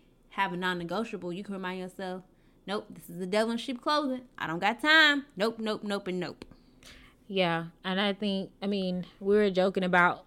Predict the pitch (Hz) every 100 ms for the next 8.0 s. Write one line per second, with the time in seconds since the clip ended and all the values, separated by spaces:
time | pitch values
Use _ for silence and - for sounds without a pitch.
0 | _ - 294 262 214 208 196 202 196 190
1 | 185 - - 175 180 175 180 180 180 180
2 | 170 165 175 185 180 175 170 - 185 180
3 | 175 175 170 170 165 165 170 180 175 170
4 | 170 170 165 170 165 165 165 156 151 -
5 | 147 - 139 - 135 190 196 139 - -
6 | - - _ _ - 185 180 180 180 180
7 | 190 269 349 320 349 277 277 254 226